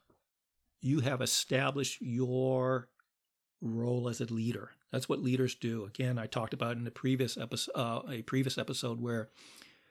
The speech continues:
the term servant leadership is redundant or misses the mark of what leadership is about, because leadership is all about serving.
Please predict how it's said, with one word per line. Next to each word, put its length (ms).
the 280
term 600
servant 380
leadership 420
is 180
redundant 680
or 140
misses 400
the 120
mark 400
of 100
what 160
leadership 480
is 140
about, 360
because 300
leadership 500
is 100
all 220
about 260
serving. 440